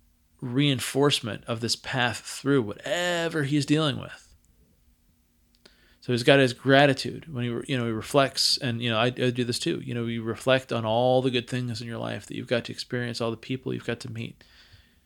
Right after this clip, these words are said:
You have adventure. You're, you're stre-, developing your strength and your courage, and going out of your way to soak up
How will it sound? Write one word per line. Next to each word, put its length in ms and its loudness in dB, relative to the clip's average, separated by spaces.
You 100 2
have 120 4
adventure. 520 2
You're, 180 -2
you're 120 -2
stre-, 400 2
developing 460 4
your 100 -2
strength 440 0
and 80 -4
your 100 -2
courage, 720 2
and 580 0
going 280 4
out 160 8
of 100 6
your 120 2
way 500 4
to 200 -2
soak 440 4
up 200 0